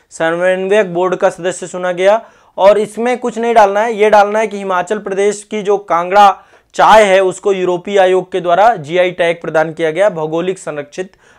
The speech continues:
अ, प्रदेश प्रदा-, प्रदान किया, संरक्षित भौगोलिक संकेतक बनाया गया, संरक्षित भौगोलिक संकेतक,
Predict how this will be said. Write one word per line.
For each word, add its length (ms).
अ, 120
प्रदेश 400
प्रदा-, 360
प्रदान 320
किया, 100
संरक्षित 560
भौगोलिक 460
संकेतक 460
बनाया 300
गया, 240
संरक्षित 800
भौगोलिक 580
संकेतक, 580